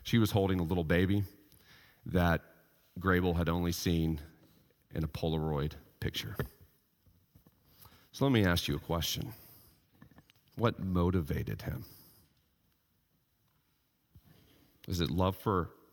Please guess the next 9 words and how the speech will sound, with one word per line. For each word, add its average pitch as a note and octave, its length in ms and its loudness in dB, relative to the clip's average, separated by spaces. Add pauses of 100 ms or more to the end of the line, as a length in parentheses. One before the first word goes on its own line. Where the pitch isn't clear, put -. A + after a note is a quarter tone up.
(680)
his D#2+ 120 -6
country? E3+ 540 -2 (1600)
Uh-uh. - 280 -2 (880)
Sure, D#3 320 2 (100)
we A#2+ 80 0
all G#2+ 160 4
love E2+ 200 2
our D2 100 -4
country. D#2+ 500 -6